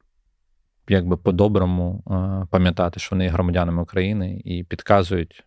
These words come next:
де, що і як відбувається, для того, щоб сили оборони могли, е, продовжувати робити свою роботу якісно.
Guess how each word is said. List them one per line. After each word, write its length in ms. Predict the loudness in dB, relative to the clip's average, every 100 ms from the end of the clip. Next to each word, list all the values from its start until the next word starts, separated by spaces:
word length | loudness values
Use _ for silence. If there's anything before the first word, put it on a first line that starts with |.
| _
де, 280 | 0 2 2
що 260 | 0 -4 -2
і 80 |
як 220 | -2 -4 -6
відбувається, 720 | -8 -4 -2 -2 -4 -8 -8
для 200 | -6 -2
того, 180 | -2
щоб 200 | -2 -8 -18 -20 _ _
сили 300 | -8 -2 0
оборони 480 | 0 2 2 0 -2 -8 -20 -12 0
могли, 500 | 2 4 2 2 -2 -10 -20 -20 -20 _ -2
е, 160 | 0 2
продовжувати 600 | 2 2 2 2 0 0
робити 420 | 0 0 -2 -4
свою 340 | -4 0 2 2
роботу 320 | 0 -2 -4
якісно. 440 | -6 -6 -10 -20